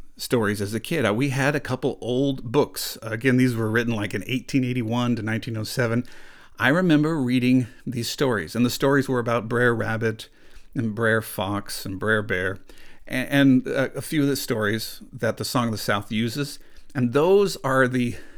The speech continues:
the animals that you see in the ride for Splash Mountain. They're stories from eighteen eighty-seven to nineteen oh seven. They're from this man who,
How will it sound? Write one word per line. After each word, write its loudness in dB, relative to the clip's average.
the 2
animals 4
that -8
you -6
see -2
in -2
the -2
ride -4
for -4
Splash 0
Mountain. 0
They're 4
stories 4
from -2
eighteen 2
eighty-seven 4
to 2
nineteen 2
oh 0
seven. 2
They're 4
from 2
this -2
man 4
who, 2